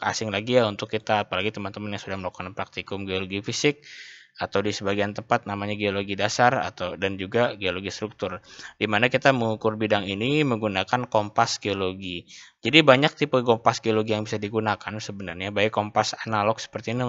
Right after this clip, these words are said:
sampai kompas digital. Tetapi memang di Indonesia yang paling umum dan yang paling sering kita gunakan adalah kompas tipe, kompas dari merek Brunton seperti ini ya.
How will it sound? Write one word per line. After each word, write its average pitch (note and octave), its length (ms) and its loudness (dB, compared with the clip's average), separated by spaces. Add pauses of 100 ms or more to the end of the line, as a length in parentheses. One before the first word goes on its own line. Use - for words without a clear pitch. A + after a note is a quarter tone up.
(120)
sampai G#2+ 320 -4
kompas G#2+ 320 -8
digital. G#2 560 -2 (320)
Tetapi D#3 240 8
memang D#3 240 6
di A#2+ 80 4
Indonesia A2+ 320 2
yang C#3+ 160 0
paling G#2+ 240 0
umum A#2 640 -2
dan G2 240 -2
yang G2+ 160 -8
paling B2 160 2
sering G#2 240 -6
kita G2 480 -4
gunakan G2+ 480 -4
adalah G2 160 -2
kompas G2+ 640 -4 (400)
tipe, G2+ 560 -4 (160)
kompas A#2+ 400 4
dari G#2+ 160 0
merek G#2 400 0
Brunton G#2+ 320 2
seperti G2 480 -4
ini F#2 160 0
ya. F#2+ 80 -4